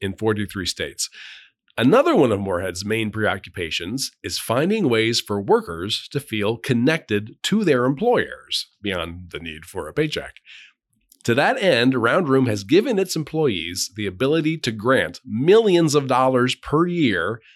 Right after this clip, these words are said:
to not-for-profit groups of their choice. And another firm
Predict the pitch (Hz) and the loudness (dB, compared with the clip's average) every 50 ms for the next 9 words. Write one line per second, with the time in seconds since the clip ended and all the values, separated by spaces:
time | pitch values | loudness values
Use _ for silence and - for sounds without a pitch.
0 | _ _ - 107 107 104 123 143 170 160 - - 190 185 - 226 285 277 254 208 | _ _ -6 -4 0 0 0 0 -2 -4 -4 -4 -4 -2 0 2 2 2 2 0
1 | 135 98 - 104 107 117 127 - - - - 170 175 170 175 165 151 - 185 190 | -4 -4 -6 -6 -6 -6 -6 -8 -6 0 0 0 2 2 2 2 2 2 2 0
2 | - - - - - - - _ _ _ _ _ _ _ _ _ _ _ _ _ | 0 0 -2 -6 -6 -6 -8 _ _ _ _ _ _ _ _ _ _ _ _ _
3 | _ _ _ _ _ _ _ _ _ - - 104 104 110 110 143 214 269 254 196 | _ _ _ _ _ _ _ _ _ -8 -4 -2 0 2 4 4 4 6 4 4
4 | - - 139 131 131 127 | 4 4 4 6 6 6